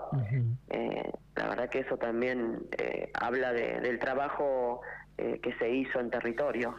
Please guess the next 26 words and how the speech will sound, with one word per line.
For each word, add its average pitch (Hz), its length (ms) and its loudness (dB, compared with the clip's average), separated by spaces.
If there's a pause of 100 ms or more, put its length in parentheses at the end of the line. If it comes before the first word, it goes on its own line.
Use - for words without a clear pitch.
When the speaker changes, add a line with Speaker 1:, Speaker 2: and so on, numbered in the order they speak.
Speaker 2:
y - 100 0
eso 127 200 -2
me 120 100 0
parece 117 300 -2
más 117 140 -2
que - 120 -4
válido 117 340 0
también. 127 420 -4
Speaker 1:
Te 156 80 -2
hago 147 120 2
un 143 120 2
par 147 180 2
más 151 300 2
y 120 40 0
te 131 140 2
liberamos. 131 540 2
Ayúdanos 135 500 2
un 127 140 4
poco 131 240 2
también 120 320 2
con 113 120 2
tu 107 80 0
experiencia 123 480 2
y 113 40 2
conocimiento 120 640 2
político. 110 800 2